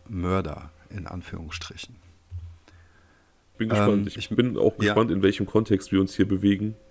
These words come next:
Speaker 1: Ja, ich muss vor, vorab so einen kleinen Disclaimer raushauen. Das hier ist kein Standard-True-Crime-Fall. Wie gesagt, aus besagten Gründen. Ich glaub, das wäre einfach zu leicht für dich, das irgendwie zu erraten. Und du würdest dich auskennen. Es ist nahezu unmöglich für mich, einen Fall zu finden, den du nicht kennst.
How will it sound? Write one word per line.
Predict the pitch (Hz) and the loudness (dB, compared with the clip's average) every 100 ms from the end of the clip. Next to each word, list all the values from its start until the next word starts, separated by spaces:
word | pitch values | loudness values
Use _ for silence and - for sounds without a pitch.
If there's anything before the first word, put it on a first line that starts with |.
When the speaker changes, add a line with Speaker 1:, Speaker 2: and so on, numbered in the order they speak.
| _ | _
Speaker 1:
Ja, | 107 110 | 2 2
ich | 117 | 2
muss | 135 147 | 0 0
vor, | - 131 120 - | 0 2 2 0
vorab | - 107 - | -2 2 2
so | - | 0
einen | 107 | -2
kleinen | 120 113 | 0 0
Disclaimer | 107 - 107 110 113 | -2 -4 -2 0 0
raushauen. | 85 85 85 - 92 92 98 - 92 | -2 -2 -4 -6 -4 -4 -6 -6 -2
Das | 104 | -2
hier | 120 | 0
ist | 101 - | -4 -2
kein | 113 120 | -2 0
Standard-True-Crime-Fall. | - 110 110 104 - 98 92 - 80 - - - 85 78 - - - - - - _ | -2 -2 -2 -4 -6 -8 -8 -8 -8 -10 -14 -4 -2 -2 -8 -20 -20 -20 -20 -20 _
Wie | - 110 | -2 0
gesagt, | 110 101 110 | 0 0 0
aus | 95 - | -4 -8
besagten | 87 98 - 101 | -4 -4 -4 -6
Gründen. | 110 113 | -4 -4
Ich | 104 | -6
glaub, | 107 - | -6 -6
das | 92 98 | -6 -2
wäre | 95 90 | 0 -2
einfach | 87 95 90 - | -4 -6 -10 -12
zu | - 101 | -8 -4
leicht | 92 98 127 - | 0 0 -2 -6
für | 113 | -8
dich, | 117 117 | -6 -6
das | 104 - | -6 -6
irgendwie | 101 95 | -8 -8
zu | - | -6
erraten. | 87 82 98 113 | -4 -2 -2 -2
Und | 101 | -6
du | 90 90 | -8 -6
würdest | 92 - | -6 -6
dich | - | -6
auskennen. | 95 95 - 98 98 - - - - | -6 -6 -4 -4 -4 -12 -20 -20 -20
Es | - | -14
ist | - | -4
nahezu | 95 92 - | -2 -2 -2
unmöglich | 95 92 92 101 - - | -2 0 0 -2 -6 -6
für | 95 | -4
mich, | 90 - | -4 -6
einen | 90 | -10
Fall | 92 87 | -8 -8
zu | - | -10
finden, | - 92 85 | -10 -8 -6
den | 87 | -8
du | 82 85 | -6 -6
nicht | 101 - | -6 -6
kennst. | 117 117 120 | -6 -6 -8